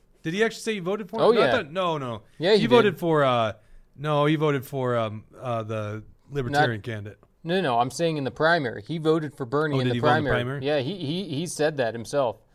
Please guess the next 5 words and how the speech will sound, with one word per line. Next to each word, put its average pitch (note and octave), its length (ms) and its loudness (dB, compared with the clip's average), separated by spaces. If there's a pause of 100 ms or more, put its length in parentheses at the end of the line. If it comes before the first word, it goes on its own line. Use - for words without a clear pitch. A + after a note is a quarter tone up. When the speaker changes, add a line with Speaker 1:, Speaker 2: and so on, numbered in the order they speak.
(520)
Speaker 1:
Gotcha. A2 480 -10 (680)
Um, C3+ 640 -2 (280)
all E3 120 2
right, A#2 200 2
so D3 520 2